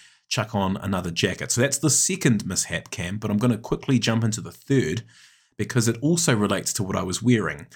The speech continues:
Unfortunately, I had, um, I have some very nice boots, and they're kind of brown, leathery kind of ones, and I left them in the boot while I was away in the Cook Islands. And of course,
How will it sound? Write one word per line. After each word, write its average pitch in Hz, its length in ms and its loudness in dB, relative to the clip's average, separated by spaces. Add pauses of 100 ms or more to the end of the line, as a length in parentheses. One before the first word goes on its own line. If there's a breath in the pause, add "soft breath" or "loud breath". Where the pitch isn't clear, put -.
(240 loud breath)
Unfortunately, 101 840 2
I 95 120 -2
had, 95 260 -4 (240)
um, 95 240 -20
I 95 60 -6
have 90 140 -10
some 87 180 -4
very 131 180 2
nice 104 260 2
boots, - 520 -4
and 98 100 -8
they're 95 80 -8
kind 98 200 -10
of 95 200 -20
brown, 101 680 0
leathery 98 420 0
kind 101 200 -2
of 98 60 -4
ones, 104 300 2 (520 loud breath)
and 104 460 2 (140)
I 107 160 0
left 135 240 2
them 147 120 4
in 120 100 6
the 107 40 0
boot 101 460 0
while 98 180 2
I 95 40 2
was 95 180 -2
away 95 140 0
in 90 80 -2
the 90 60 -8
Cook 98 220 -6
Islands. 95 420 -4
And 95 220 -4
of 85 120 -10
course, 139 340 -2